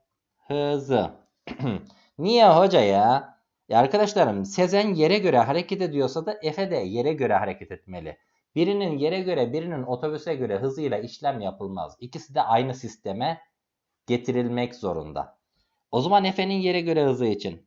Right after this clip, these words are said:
Efe bu tarafa doğru eksi V ile giderken otobüs de bu tarafa doğru iki V ile gidiyorsa yerden buna bakan durgun bir gözlemci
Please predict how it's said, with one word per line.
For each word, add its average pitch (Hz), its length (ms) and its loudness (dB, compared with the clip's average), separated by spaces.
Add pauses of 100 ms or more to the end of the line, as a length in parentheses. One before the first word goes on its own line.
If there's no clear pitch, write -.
(140)
Efe 135 240 -2
bu 190 80 -6
tarafa 180 360 0
doğru 165 220 2
eksi 147 400 -6
V 143 160 4
ile 139 140 2
giderken 131 420 0
otobüs 151 420 -4
de 143 100 -2
bu 131 80 -4
tarafa 147 360 0
doğru 127 220 2
iki 113 200 -6
V 143 100 2
ile 107 180 0
gidiyorsa 147 580 0 (360)
yerden 185 640 6
buna 165 240 2
bakan 160 440 2
durgun 139 420 0
bir 151 60 -4
gözlemci 92 880 -2